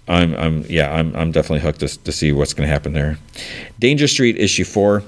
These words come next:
I'm still, I, for some reason, I'm, I'm curious about what's gonna happen, but I'm not overly excited about what,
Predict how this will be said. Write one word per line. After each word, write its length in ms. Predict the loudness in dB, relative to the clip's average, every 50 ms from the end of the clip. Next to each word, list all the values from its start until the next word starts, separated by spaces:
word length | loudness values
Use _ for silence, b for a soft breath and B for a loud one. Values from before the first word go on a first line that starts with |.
| B B B B B B _ -20 -8 -2 0
I'm 120 | 2 2
still, 440 | 2 2 2 4 4 4 2 2 B B B B B B B -4 0
I, 160 | 2 2 2
for 140 | 2 0 2
some 200 | 2 2 4 4
reason, 320 | 4 4 4 2 2 2 2
I'm, 180 | 2 0 0 0 -2
I'm 560 | 0 2 4 4 4 4 2 2 0 -2 -6 -14 -20 _ -20 -14 -10
curious 680 | -8 -6 -2 0 2 4 4 6 6 4 4 2 2
about 220 | 0 2 2 4 4
what's 180 | 2 2 2
gonna 180 | 0 -2 -2 -2
happen, 520 | 0 0 0 0 0 -2 -2 -2 -4 -6 B B B B B B B B B -20 _ _
but 540 | 4 4 6 6 6 6 4 0 -4 -12 -20 -20 _ _ _ _ _ _ _ _ -2
I'm 180 | 0 0 2
not 300 | 2 2 0 0 -2 -4 -2 0
overly 960 | 0 0 2 2 0 0 2 2 2 2 2 2 2 0 -2 -4 -8 -12 -18 _ _ _ _ _ _ _ _
excited 640 | -6 -4 -2 -2 -2 0 2 2 2 2 0 -2 -2
about 280 | 0 2 2 2 2
what, 220 | 2 2 0 0